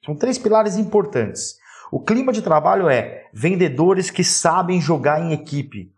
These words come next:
Uma loja que trabalha em equipe, um por todos e todos por um. Podem ter seus problemas, eles podem brigar, mas eles brigam por um objetivo em comum,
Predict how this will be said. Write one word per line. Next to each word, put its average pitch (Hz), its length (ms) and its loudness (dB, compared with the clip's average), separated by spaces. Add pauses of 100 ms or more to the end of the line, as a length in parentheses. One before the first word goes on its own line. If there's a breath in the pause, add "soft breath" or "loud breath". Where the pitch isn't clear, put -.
Uma 151 200 2
loja 156 440 2
que 180 120 -4
trabalha 156 520 0
em 185 140 0
equipe, - 560 -6 (220 soft breath)
um 202 180 2
por 160 180 0
todos 175 380 0
e 180 40 0
todos 175 300 -2
por 156 240 -2
um. 110 280 -4 (680)
Podem 190 320 2
ter 175 200 0
seus 156 300 0
problemas, 156 540 0
eles 156 180 -2
podem 185 360 2
brigar, 165 480 0
mas 185 140 -2
eles 165 200 -2
brigam 180 400 0 (220 loud breath)
por 180 100 2
um 180 60 4
objetivo 160 500 -2
em 208 120 0
comum, 170 580 0